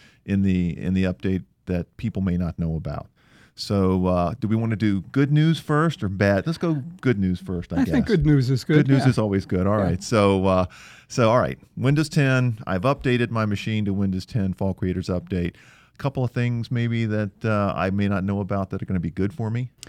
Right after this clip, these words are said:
Speaker 2: One thing you won't see a lot of, but is really good, which is security. They've built a lot of security under the hood,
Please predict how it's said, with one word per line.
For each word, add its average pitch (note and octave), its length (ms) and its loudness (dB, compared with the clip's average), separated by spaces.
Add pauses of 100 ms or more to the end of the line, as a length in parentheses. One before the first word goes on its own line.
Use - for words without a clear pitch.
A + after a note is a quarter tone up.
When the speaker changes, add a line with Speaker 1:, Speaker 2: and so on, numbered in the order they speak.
(220)
Speaker 2:
One G3+ 140 4
thing G3 220 2
you D3 140 2
won't D3 280 0
see E3+ 220 0
a D3 80 4
lot C#3+ 260 2
of, D#3 300 -4
but C#3 160 4
is B2 220 -2
really D#3+ 340 4
good, C3 240 2
which B2+ 220 -2
is B2+ 80 -2
security. C#3+ 680 0
They've A#2+ 240 -2
built C#3 240 0
a D#3 100 0
lot C3+ 380 2
of D3 80 -2
security D3 580 -2
under C3+ 240 0
the C3 100 -2
hood, F3+ 380 0